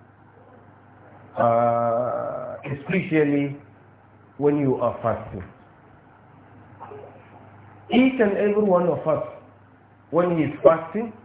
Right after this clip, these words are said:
he is afraid that something may invalidate his fast.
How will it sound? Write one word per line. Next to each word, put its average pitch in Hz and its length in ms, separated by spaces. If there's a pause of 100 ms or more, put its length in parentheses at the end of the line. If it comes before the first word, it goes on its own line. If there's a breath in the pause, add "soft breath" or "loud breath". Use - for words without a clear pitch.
(420)
he 139 140
is - 220
afraid 180 720 (1400)
that 156 500 (240)
something 196 640
may 160 560 (320)
invalidate 160 1160
his 139 120 (140)
fast. 123 320